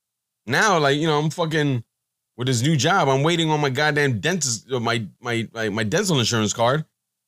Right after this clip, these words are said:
So, 'cause of, I, I was like, "You know what? This pain is getting too much."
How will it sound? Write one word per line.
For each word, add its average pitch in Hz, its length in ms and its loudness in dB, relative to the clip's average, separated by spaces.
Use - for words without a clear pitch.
So, 165 300 -2
'cause 151 200 0
of, 123 200 -4
I, 123 180 -2
I 123 60 0
was 147 100 0
like, 151 120 2
"You 160 80 2
know 170 100 2
what? 214 320 0
This 143 240 -8
pain 190 220 -2
is 143 100 0
getting 127 180 0
too 143 140 -2
much." 131 340 -2